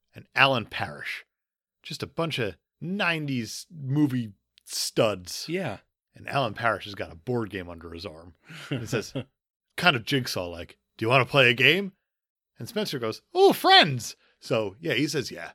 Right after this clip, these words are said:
Speaker 1: So they start playing this game, and the game is Jumanji.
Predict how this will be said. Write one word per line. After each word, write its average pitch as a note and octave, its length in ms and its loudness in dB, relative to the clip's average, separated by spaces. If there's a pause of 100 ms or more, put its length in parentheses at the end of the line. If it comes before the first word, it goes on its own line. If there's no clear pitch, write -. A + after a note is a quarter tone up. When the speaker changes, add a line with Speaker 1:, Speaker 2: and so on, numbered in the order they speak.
(480)
Speaker 1:
So D3 100 -4
they C3 40 2
start A#3+ 180 6
playing G3+ 200 0
this C#3 120 -4
game, E2+ 240 -10
and F#2+ 80 -8
the G#2+ 40 -8
game G3 240 0
is E3 340 0
Jumanji. - 600 -6